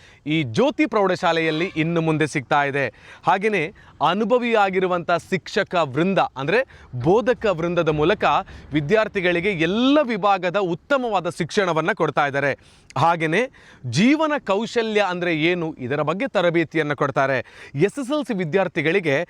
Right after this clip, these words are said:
ವಿಶೇಷ ತರಬೇತಿಗಳು, ಅಂದ್ರೆ, ಆ, ಕೇವಲ ತರಗತಿಗಳು ಆ ಸಮಯದಲ್ಲಿ ಮಾತ್ರವಲ್ಲದೆ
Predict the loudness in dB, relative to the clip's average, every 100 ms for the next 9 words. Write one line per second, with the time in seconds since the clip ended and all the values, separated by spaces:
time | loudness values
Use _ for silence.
0 | -10 -4 -2 2 2 2 0 0 0 0
1 | -2 0 2 2 0 -2 0 2 0 -2
2 | -6 -16 -2 2 2 0 0 2 0 -2
3 | -2 -2 -2 -2 -2 0 -2 0 0 0
4 | 0 -2 0 0 0 -2 -2 -2 0 0
5 | 0 0 -4 -10